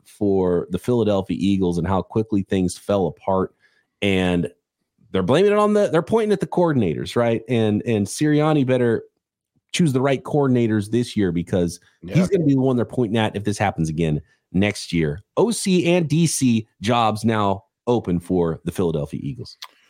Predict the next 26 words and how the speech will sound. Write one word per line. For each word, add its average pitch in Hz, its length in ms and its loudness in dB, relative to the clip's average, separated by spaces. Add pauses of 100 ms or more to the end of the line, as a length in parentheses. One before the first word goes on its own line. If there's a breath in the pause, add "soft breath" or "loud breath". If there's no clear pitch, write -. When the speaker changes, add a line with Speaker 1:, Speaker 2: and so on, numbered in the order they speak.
(180 loud breath)
Speaker 2:
So 175 160 2
I 214 100 4
get 214 140 -6
the 202 100 0
impression 160 400 0
Sirianni's 135 800 0
seat 123 400 -4
is 107 240 -4
now 120 240 0
hot. - 400 -6 (160)
You 117 100 -2
know, 87 200 -6
like, 101 240 -4 (140)
Speaker 1:
Yes. - 100 0
Speaker 2:
"Okay, 196 280 2
you're 208 160 2
gonna 240 100 -2
be 233 80 2
back, 190 380 2
but 143 120 -4
you're 165 180 0
going 156 300 2
in 147 160 -2
with 139 160 0
a 127 280 2
hot 139 380 -2